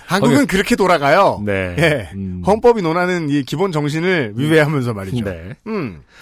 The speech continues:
Speaker 1: 그리고 박진우 씨가요. 이분은 그 구십오 회 때, 아, 훈훈한 중국집 사장님 이야기. "지금 돈 없으면 카드 쓰지 말고,
Speaker 2: 아, 그쵸.
Speaker 1: 예,
Speaker 2: 네.
Speaker 1: 외상해라."
Speaker 2: 네네.
Speaker 1: 라고 말하신.
Speaker 2: 네.
Speaker 1: 예. 그 이야기를 보내주셨던 분인데 지금
Speaker 2: 네.
Speaker 1: 구직 중이신데,
Speaker 2: 어.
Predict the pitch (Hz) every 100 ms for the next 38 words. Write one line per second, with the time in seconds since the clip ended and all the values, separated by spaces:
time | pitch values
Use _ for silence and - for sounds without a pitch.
0 | - - - 180 202 220 - - 214 190
1 | - 170 165 139 139 175 175 156 143 147
2 | 170 143 170 165 175 110 - _ - -
3 | 127 120 - 240 254 240 160 165 170 160
4 | 180 156 123 101 78 80 - _ _ _
5 | - 156 175 143 156 - 147 175 117 -
6 | 165 180 190 170 135 107 143 113 - -
7 | 101 80 131 120 104 147 175 175 185 170
8 | 135 110 110 98 147 151 135 120 - 76
9 | 98 - 110 104 82 - - - - 170
10 | 202 190 185 139 147 139 127 127 107 98
11 | 110 139 107 165 139 147 185 180 131 98
12 | 95 123 76 _